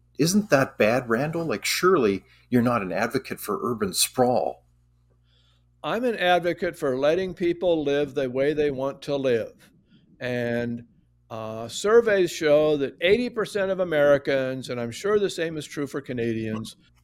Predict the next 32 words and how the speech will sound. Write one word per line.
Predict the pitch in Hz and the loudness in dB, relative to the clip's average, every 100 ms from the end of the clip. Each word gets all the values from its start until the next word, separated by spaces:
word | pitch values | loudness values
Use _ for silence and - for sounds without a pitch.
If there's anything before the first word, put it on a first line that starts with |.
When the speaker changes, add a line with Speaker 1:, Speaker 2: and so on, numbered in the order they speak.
| _ | _
Speaker 2:
want | 123 151 185 220 - | -2 6 6 4 0
to | 208 | 0
live | 160 147 143 | 4 2 2
in | 147 | 0
a | 143 | -4
single-family | - 139 139 127 131 127 123 117 | -4 -4 -2 -2 -2 -2 -2 -4
home. | 113 107 95 - _ _ _ _ _ 151 | -4 -4 -6 -14 _ _ _ _ _ 2
And | |
they | 180 | 6
don't | 262 285 | 8 8
just | 254 226 | 4 -2
wanna | 202 196 175 | 0 0 2
live | 175 | 2
in | 160 | 0
a | 147 | -2
single-family | 160 156 135 143 143 | -4 -4 -4 -4 -4
home. | 117 139 135 | -4 -4 -4
They | 131 | -4
wanna | 196 214 | -2 -2
live | 190 190 | 0 0
in | 165 | 0
a | 139 | -2
Speaker 1:
Hmm. | 139 | 0
Speaker 2:
neighborhood | 165 214 202 160 135 127 | 4 4 4 2 2 -2
of | 123 | -6
single-family | 131 127 - 117 113 113 | -8 -8 -8 -8 -8 -10
homes | 107 107 110 120 - - _ _ _ - | -8 -10 -12 -14 -20 -20 _ _ _ -12
because | 127 147 131 | -6 -4 0
such | 175 160 151 | 0 0 2
neighborhoods | 156 151 135 135 117 | 4 4 4 2 -2
are | 98 | -12
quieter. | - - 95 110 151 175 233 262 | -14 -10 -4 0 0 2 2 2